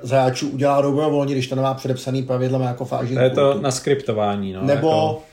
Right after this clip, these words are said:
Speaker 1: eh, v té další bitvě, teď jsem zapomněl jméno, tam jak Žižka poslal ty vozy s těma kamenama na ně. Tak to je zase ten jeden okamžik, když už to hraju po třetí a vím, že tam budou ty vozy, tak tam nevlezu. A u té Malty, já se obávám, že v určitých momentech tam byly tady ty momenty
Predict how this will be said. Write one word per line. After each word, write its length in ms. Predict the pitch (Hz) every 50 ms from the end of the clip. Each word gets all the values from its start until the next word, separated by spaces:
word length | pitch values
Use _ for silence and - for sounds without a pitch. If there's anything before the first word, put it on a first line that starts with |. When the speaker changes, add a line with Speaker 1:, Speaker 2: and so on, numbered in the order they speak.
| _ _ _ _ _ _ - - 143 139
Speaker 1:
eh, 40 | 131
v 60 | 131
té 120 | - 151
další 280 | 135 139 139 135 - 160
bitvě, 540 | 147 151 135 - 135 151 147 147 147 147 143
teď 120 | - 131 127
jsem 180 | 151 135 120 127 143 147 147 135
zapomněl 400 | 139 143 135 131 143 143 143 139
jméno, 400 | 143 147 135 131 131 139 143 139
tam 160 | 135 135 131 131
jak 100 | 131 123
Žižka 320 | 127 127 123 - - 135
poslal 360 | - - 120 - - 135 135
ty 120 | 127 - 131
vozy 240 | 127 123 127 135
s 40 | 127
těma 180 | - 135 131 131
kamenama 480 | 127 143 143 151 151 151 139 135 127
na 100 | 120 113
ně. 180 | 107 101 95 95 - _ _ _ _ _ _ _ _ _ _
Tak 180 | - - 123 -
to 100 | - 147
je 60 | 147
zase 260 | 147 165 147 - 170
ten 160 | - 170 143
jeden 200 | 143 139 143 139
okamžik, 480 | 143 139 135 156 143 139 127 127 120 107
když 200 | 113 127 123 -
už 80 | 131 -
to 80 | -
hraju 160 | 127 139 139
po 100 | - 131
třetí 380 | 127 - - 147 139 - - 147
a 40 | 131
vím, 140 | 123 120 117
že 80 | 127
tam 120 | 123 127 123
budou 220 | 131 135 131 127
ty 140 | 127 143 139
vozy, 280 | 131 127 127 123 135
tak 120 | 135 127 127
tam 160 | - 135 131
nevlezu. 480 | 131 135 135 143 143 135 117 110 - - - - - - - - - - - -
A 260 | - - - - - -
u 60 | -
té 160 | - - 240
Malty, 480 | 240 240 220 180 160 147 123 - - 131
já 180 | 123 123 120 120
se 140 | - -
obávám, 500 | 196 185 180 165 170 170 170 175 175 180
že 100 | 175 202
v 80 | 196 -
určitých 380 | 160 135 - 156 190 190 190 170
momentech 600 | 165 160 156 160 151 143 127 131 135 127 127 -
tam 200 | - 147 151 147
byly 180 | 160 160 165
tady 240 | 165 160 147 151 156
ty 140 | 156 - 170
momenty 600 | 160 160 151 151 151 156 156 - 147 107 -